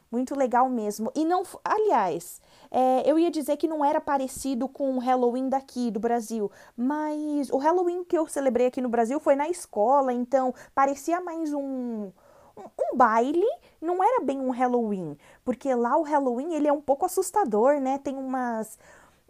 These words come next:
umas, como eu posso dizer, umas decorações muito inusitadas, todo mundo veste a camisa mesmo, então foi uma experiência bem bacana. E aí conheci muitos estados dos Estados Unidos,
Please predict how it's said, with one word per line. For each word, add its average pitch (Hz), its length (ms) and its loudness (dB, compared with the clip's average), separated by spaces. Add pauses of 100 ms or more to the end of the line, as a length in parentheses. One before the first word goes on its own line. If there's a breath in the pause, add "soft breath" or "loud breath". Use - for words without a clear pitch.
umas, 311 580 -2
como 285 160 -4
eu 277 40 0
posso 254 180 -2
dizer, 226 140 0
umas 254 200 0
decorações 311 880 0
muito 269 240 -4
inusitadas, 254 920 2
todo 285 260 0
mundo 294 260 -4
veste 247 380 0
a 285 40 -4
camisa 262 420 -4
mesmo, 233 640 -2 (280 loud breath)
então 262 680 0
foi 262 200 2
uma 277 120 -4
experiência 254 480 -6
bem 247 220 -4
bacana. 170 560 -6 (580 loud breath)
E 277 80 -2
aí 320 300 4
conheci 311 640 -4
muitos 339 580 -4
estados 240 580 -2
dos 233 120 -4
Estados 220 400 -4
Unidos, 202 680 -6